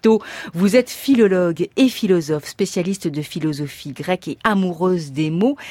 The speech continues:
C'est une belle présentation qu'il a faite de vous, Antoine Petit, en disant passeuse de savoir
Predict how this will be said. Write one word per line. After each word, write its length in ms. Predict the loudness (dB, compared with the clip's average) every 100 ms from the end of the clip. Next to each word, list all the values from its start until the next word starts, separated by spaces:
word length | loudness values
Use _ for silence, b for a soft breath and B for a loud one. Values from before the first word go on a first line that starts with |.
| B
C'est 160 | -6 2
une 80 | 2
belle 180 | 2 -2
présentation 640 | -6 -4 -4 -6 -6 -4
qu'il 140 | -2
a 60 | -4
faite 200 | -4 -4
de 80 | -4
vous, 180 | -4 -4
Antoine 320 | -4 -6 -6
Petit, 380 | -8 -10 -6 -4
en 80 |
disant 340 | -4 -4 -2 -4 B B B B -2
passeuse 520 | -2 0 2 2 2
de 80 | -4
savoir 760 | -2 -4 -2 -2 0 -2 -4